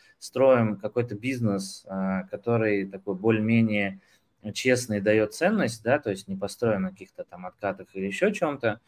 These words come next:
а, то это история про обмен ценностью. То есть мы с селлером даём какую-то ценность, а, и селлеры взамен дают нам, а, деньги.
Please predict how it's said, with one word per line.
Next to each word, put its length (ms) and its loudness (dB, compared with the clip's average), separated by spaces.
а, 180 2
то 120 4
это 160 4
история 340 8
про 160 4
обмен 260 2
ценностью. 600 -4
То 60 -4
есть 140 -8
мы 120 0
с 100 -4
селлером 400 0
даём 320 0
какую-то 400 -12
ценность, 540 -4
а, 580 8
и 1000 6
селлеры 440 6
взамен 440 -2
дают 280 2
нам, 460 -4
а, 440 -12
деньги. 300 -10